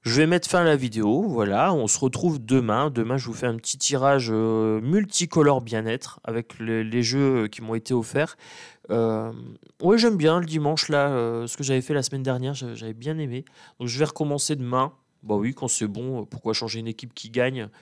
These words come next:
Euh, je vais prendre mes trois, mes trois petits jeux, euh, multicolores et puis, euh, je vous fais un beau tirage pour demain.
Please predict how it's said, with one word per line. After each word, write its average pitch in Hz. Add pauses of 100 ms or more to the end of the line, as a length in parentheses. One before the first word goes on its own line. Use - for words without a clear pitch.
(480)
Euh, 110
je 120
vais 135
prendre 143
mes 135
trois, 135
mes 131
trois 123
petits -
jeux, 117
euh, 107
multicolores 120
et 180
puis, 110
euh, 104 (220)
je 110
vous 120
fais 131
un 110
beau 120
tirage 156
pour 147
demain. 120